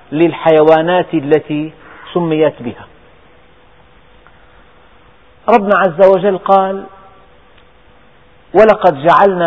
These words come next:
في السماء بروجا وزيناها للناظرين"، يعني الزينة م-، مستهدفة من قبل الله عز وجل،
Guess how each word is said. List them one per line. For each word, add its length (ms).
في 60
السماء 580
بروجا 580
وزيناها 960
للناظرين"، 760
يعني 300
الزينة 800
م-، 140
مستهدفة 1000
من 180
قبل 320
الله 420
عز 240
وجل، 340